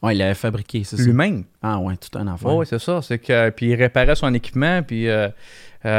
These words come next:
Speaker 2: euh, c'est un, c'est un grand innovateur, Jacques Plante, là. Puis
Speaker 1: Ok.
Speaker 2: par la suite, pour ça que l'idée vient du masque, puis, euh, mon père, par la suite, mais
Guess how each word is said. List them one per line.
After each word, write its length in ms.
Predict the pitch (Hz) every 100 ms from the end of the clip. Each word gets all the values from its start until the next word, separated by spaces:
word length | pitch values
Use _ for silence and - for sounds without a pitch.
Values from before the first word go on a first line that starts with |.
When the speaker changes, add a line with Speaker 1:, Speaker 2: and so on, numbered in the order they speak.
| 110
Speaker 2:
euh, 960 | 107 107 107 101 101 98 95 76 69 67
c'est 440 | 117 - - - -
un, 260 | 120 113 107
c'est 140 | -
un 140 | 120
grand 140 | 117 135
innovateur, 460 | 147 123 120 147 143
Jacques 120 | 107
Plante, 220 | 120 117
là. 140 | - 113 -
Puis 100 | 117
Speaker 1:
Ok. 60 |
Speaker 2:
par 140 | 123 120
la 120 | 113
suite, 200 | - 139 - - - _ -
pour 120 | 117
ça 140 | 143
que 60 | 120
l'idée 180 | 120 127
vient 180 | 127 123
du 80 | 110
masque, 340 | 123 147 -
puis, 240 | 123 117 113
euh, 160 | 107
mon 160 | 110 110
père, 140 | 127
par 100 | 120
la 40 | 107
suite, 160 | 131
mais 160 | 117